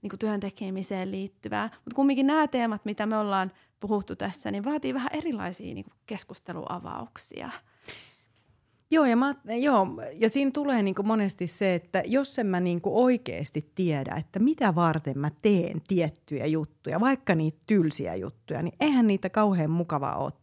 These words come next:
Speaker 2: tehdä. Mut jos mä tiedän, että se, että mä teen tänään tunnin kaksi näitä juttuja, se edistää tätä meidän yhteistä tavoitetta,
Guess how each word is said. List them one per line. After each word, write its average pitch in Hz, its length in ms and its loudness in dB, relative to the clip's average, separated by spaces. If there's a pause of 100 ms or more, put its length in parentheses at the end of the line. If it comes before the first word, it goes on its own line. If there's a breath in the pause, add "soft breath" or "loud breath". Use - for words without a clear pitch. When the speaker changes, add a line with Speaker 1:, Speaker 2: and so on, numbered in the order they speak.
(100)
Speaker 2:
tehdä. - 380 -8 (140 soft breath)
Mut 196 160 -2
jos 277 160 2
mä 240 100 2
tiedän, 202 400 0
että 156 160 -6
se, 220 100 0
että 202 180 -4
mä 165 60 -2
teen 180 380 0
tänään 156 520 -2 (360 loud breath)
tunnin 170 440 2
kaksi 160 400 -2
näitä 160 320 2
juttuja, 160 460 -6
se 185 140 -2
edistää 196 540 2
tätä 160 220 -2
meidän 151 320 -2
yhteistä 156 580 -4
tavoitetta, - 680 -4